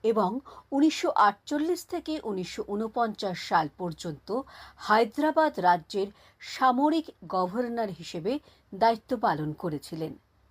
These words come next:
ভারতীয় সেনাবাহিনী থেকে অবসর গ্রহণের পর তিনি উনিশে জুলাই উনিশশো ছেষট্টি থেকে উনিশশো ঊনসত্তর সালের আগস্ট পর্যন্ত কানাডায় ভারতীয় হাই কমিশনার হিসেবে দায়িত্ব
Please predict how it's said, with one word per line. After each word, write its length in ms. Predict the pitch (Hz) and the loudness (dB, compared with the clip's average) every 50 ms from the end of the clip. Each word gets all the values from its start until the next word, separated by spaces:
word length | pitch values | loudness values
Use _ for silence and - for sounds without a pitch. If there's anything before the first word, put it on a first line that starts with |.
| _ _ _ _ _ - - - - 226 | _ _ _ _ _ -20 -20 -16 -12 -8
ভারতীয় 500 | 196 202 254 269 302 302 - 381 381 359 | 2 4 6 6 6 4 0 -2 -2 -2
সেনাবাহিনী 640 | - - 330 277 277 269 247 254 208 226 240 233 220 | -2 -2 -2 0 0 2 0 0 -2 -2 -8 -8 -8
থেকে 300 | 226 247 226 220 247 247 262 | -6 -8 -8 -6 -4 -4 -2
অবসর 480 | - - 196 180 175 175 - - 196 180 170 | 2 2 2 2 0 -8 -8 -6 -6 -6 -6
গ্রহণের 460 | 156 170 165 151 165 160 156 151 147 - | -6 -8 -8 -8 -6 -6 -6 -6 -6 -4
পর 200 | - 180 190 208 226 220 _ _ - _ _ - - | -2 -2 0 -2 -4 -6 _ _ -20 _ _ -10 -8
তিনি 180 | 208 185 190 190 - - | -6 -4 -4 -6 -6 -4
উনিশে 380 | 254 262 269 302 294 - 330 311 | -2 2 2 2 2 2 -2 -2
জুলাই 360 | - - 277 247 262 254 254 247 - _ _ _ - _ _ - | -2 -2 0 2 2 2 2 0 -4 _ _ _ -20 _ _ -4
উনিশশো 400 | 262 262 302 294 - - - 294 | 0 2 2 2 0 -2 -6 -6
ছেষট্টি 540 | 262 - - 226 - - 202 175 - - 170 | -6 -6 -8 -10 -8 -8 -8 -10 -10 -10 -14
থেকে 340 | 156 - 175 180 - 220 233 247 247 _ _ - - - _ - - | -12 -12 -12 -12 -8 -6 -6 -8 -8 _ _ -20 -20 -20 _ -4 -2
উনিশশো 420 | 269 269 330 392 - - - 330 - - | 2 2 2 2 0 -4 -4 -4 -2 -2
ঊনসত্তর 640 | 214 190 180 - - - 202 - _ _ - 185 | -2 -2 -2 -4 -6 -8 -12 -14 _ _ -10 -10
সালের 460 | 156 - - - 214 190 190 208 226 220 - - - - - _ - | -10 -8 -4 0 0 2 4 2 0 0 -2 -14 -20 -20 -14 _ 2
আগস্ট 400 | 214 220 214 269 311 294 - - - - | 2 2 4 2 -2 -2 -2 -8 -12 -6
পর্যন্ত 540 | 180 165 156 139 - - - 165 151 _ - 175 233 277 - - - - _ _ _ - | -6 -6 -6 -6 -8 -8 -8 -8 -8 _ -6 -6 -6 -6 -6 -10 -20 -20 _ _ _ -8
কানাডায় 600 | - 220 220 240 269 277 247 180 165 147 147 165 - _ _ _ _ _ _ | 0 0 2 2 4 2 2 2 0 -2 -2 -4 -10 _ _ _ _ _ _
ভারতীয় 640 | - 165 156 175 202 214 254 285 277 - 294 294 285 277 | -8 -6 2 4 4 6 6 4 2 0 0 0 2 0
হাই 260 | 254 - 233 175 165 156 | -2 -2 -2 -2 -2 -4
কমিশনার 640 | - - 190 196 220 214 208 - 208 196 175 170 165 156 | -6 -6 -6 -4 -4 -4 -6 -6 -4 -4 -2 -2 -4 -6
হিসেবে 340 | 170 156 - 190 175 185 196 202 196 - - - _ _ - 190 | -8 -8 -4 -2 0 2 2 2 0 -4 -16 -20 _ _ -10 0
দায়িত্ব 380 | 180 208 214 214 - _ - | 2 2 2 2 -2 _ -6